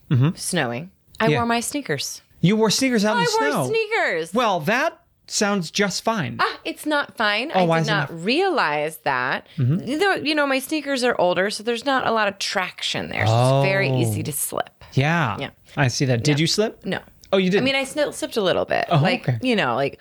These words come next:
Speaker 2: "Oh, it's slippery."
Speaker 1: Yeah.
Speaker 2: But I take caution with ice.
Speaker 1: Yeah, I saw it just, we went out of the apartment to walk ten feet to go
Speaker 2: Yes.
Speaker 1: next door,
Speaker 2: Yes.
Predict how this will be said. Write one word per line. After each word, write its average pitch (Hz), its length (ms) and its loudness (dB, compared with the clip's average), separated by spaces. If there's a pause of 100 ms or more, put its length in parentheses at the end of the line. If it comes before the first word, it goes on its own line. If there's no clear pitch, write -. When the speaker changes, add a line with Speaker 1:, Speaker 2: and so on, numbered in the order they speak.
Speaker 2:
"Oh, 196 720 0
it's 165 120 -8
slippery." 190 580 -2 (120)
Speaker 1:
Yeah. 123 300 2 (260)
Speaker 2:
But 190 100 0
I 285 180 0
take - 260 -4
caution 240 440 -2 (260)
with 175 120 0
ice. 220 320 -2
Speaker 1:
Yeah, 202 240 2
I 175 120 0
saw 240 220 0
it 175 120 0
just, 202 280 0
we 175 160 2
went 175 220 0
out 180 260 -2
of 160 140 -2
the 170 100 2
apartment 170 380 0
to 151 80 2
walk 143 240 0
ten 165 280 0
feet 160 320 -2
to 143 80 2
go 147 100 2
Speaker 2:
Yes. 139 40 0
Speaker 1:
next 147 380 0
door, 160 300 2
Speaker 2:
Yes. 127 280 -2